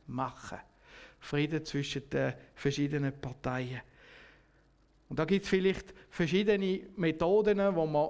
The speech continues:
manchmal selber reinrutscht.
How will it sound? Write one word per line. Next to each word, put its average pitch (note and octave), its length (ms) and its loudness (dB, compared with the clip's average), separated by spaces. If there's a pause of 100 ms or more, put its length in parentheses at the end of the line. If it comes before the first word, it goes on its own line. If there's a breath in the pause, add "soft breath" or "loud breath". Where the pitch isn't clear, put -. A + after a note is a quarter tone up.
manchmal D#3 360 0
selber F#3+ 560 0 (400 loud breath)
reinrutscht. G#3 880 2